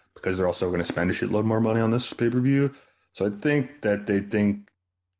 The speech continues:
th-, they, they think that everything that they do is so fucking great and innovative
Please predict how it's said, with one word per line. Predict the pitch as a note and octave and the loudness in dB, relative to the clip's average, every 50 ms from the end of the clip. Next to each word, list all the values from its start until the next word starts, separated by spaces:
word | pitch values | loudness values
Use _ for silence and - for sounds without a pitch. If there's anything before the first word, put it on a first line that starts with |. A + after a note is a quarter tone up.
| _ _ _ _ _ - | _ _ _ _ _ -6
th-, | C3+ - - | -4 -4 -2
they, | C3 D#3+ E3 E3 E3 D#3 | 0 2 2 4 4 2
they | D3+ D3+ E3+ F3 | 2 0 0 -2
think | E3+ F3 G3+ G3 F3+ G3 | 0 0 0 0 0 0
that | - D3+ C3 | 0 0 2
everything | C#3 C#3 C#3+ C#3+ D3+ C#3 B2+ | 2 0 0 0 0 2 2
that | G#2+ G#2 G2+ G#2 - | 2 2 0 0 0
they | G2 F#2 | 0 -2
do | F#2+ G2 - G#2 G2+ G2+ G2+ G2 F#2 | -2 -2 -2 0 2 2 2 2 0
is | F2+ E2+ | -2 -2
so | - - F#2+ F2+ F2+ F2 | -2 -2 -2 0 0 0
fucking | F2 - F2 E2+ - F2+ F2 F2 | 0 0 -2 -2 -2 -2 -2 -2
great | F2 E2+ F2 F#2 E2 | 0 0 0 0 0
and | - E2+ - | -2 -2 -2
innovative | - F#2 F#2 F2+ E2+ F2+ E2+ E2+ F2 F2 E2+ E2+ | -2 -2 -2 0 0 0 0 0 0 0 -2 -2